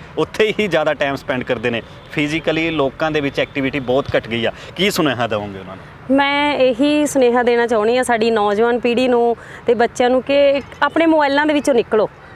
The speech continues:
Speaker 2: ਮੋਬਾਈਲਾਂ 'ਚੋਂ ਨਿਕਲੋ ਤੇ ਗਰਾਊਂਡ ਦੇ ਵਿੱਚ ਆਓ। ਜਦੋਂ ਬੱਚੇ ਗਰਾਊਂਡ 'ਚ ਆਉਂਦੇ ਆ, ਉਹ ਨਸ਼ੇ ਵਰਗੀਆਂ ਜੋ ਆ ਗਲਤ ਆਦਤਾਂ ਨੇ, ਉਹਨਾਂ ਤੋਂ ਛੁਟਕਾਰਾ ਮਿਲਦਾ,
Speaker 1: ਹੂੰ।
Speaker 2: ਉਹ ਗਰਾਊਂਡ ਨਾਲ ਜੁੜਦੇ ਆ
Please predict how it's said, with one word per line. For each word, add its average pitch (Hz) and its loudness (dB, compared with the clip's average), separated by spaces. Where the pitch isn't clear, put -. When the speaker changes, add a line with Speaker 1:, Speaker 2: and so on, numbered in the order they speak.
Speaker 2:
ਮੋਬਾਈਲਾਂ 247 2
'ਚੋਂ 277 2
ਨਿਕਲੋ 269 2
ਤੇ 370 -2
ਗਰਾਊਂਡ 254 2
ਦੇ 285 2
ਵਿੱਚ 294 -2
ਆਓ। 214 2
ਜਦੋਂ 262 2
ਬੱਚੇ 320 0
ਗਰਾਊਂਡ 240 2
'ਚ - -4
ਆਉਂਦੇ 220 0
ਆ, 214 0
ਉਹ 269 2
ਨਸ਼ੇ 262 2
ਵਰਗੀਆਂ 226 0
ਜੋ 233 2
ਆ 220 2
ਗਲਤ 226 0
ਆਦਤਾਂ 214 0
ਨੇ, 220 0
ਉਹਨਾਂ 294 0
ਤੋਂ 339 -2
ਛੁਟਕਾਰਾ 220 -2
ਮਿਲਦਾ, 226 2
Speaker 1:
ਹੂੰ। 117 -8
Speaker 2:
ਉਹ 277 4
ਗਰਾਊਂਡ 240 2
ਨਾਲ 240 0
ਜੁੜਦੇ 220 2
ਆ 285 2